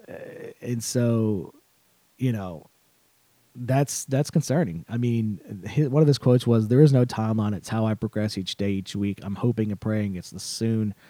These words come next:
and the way I'm progressing, I don't see why it wouldn't be." Um, but, you know, they're, they're only a couple weeks away from,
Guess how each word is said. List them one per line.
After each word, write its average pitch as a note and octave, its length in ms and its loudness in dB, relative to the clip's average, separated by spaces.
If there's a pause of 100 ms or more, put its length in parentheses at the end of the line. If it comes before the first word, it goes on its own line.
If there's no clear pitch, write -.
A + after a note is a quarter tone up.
(300)
and G2 160 0
the G2 60 2
way G#2+ 140 4
I'm G#2 100 -2
progressing, G#2 520 -2
I D#2+ 80 -6
don't F#2 160 -6
see G2+ 140 -4
why F#2+ 240 -2
it C#2 80 -6
wouldn't D2+ 400 -6
be." G1+ 220 -20 (720)
Um, F#2+ 800 -2 (560)
but, G#2+ 280 -4 (300)
you C3+ 140 0
know, F#2 300 -2
they're, D#3 300 -2
they're E3 280 0
only G#3+ 280 0
a D#3+ 80 2
couple D#3+ 420 0
weeks C#3 300 2
away G#2+ 480 0
from, G2 640 -4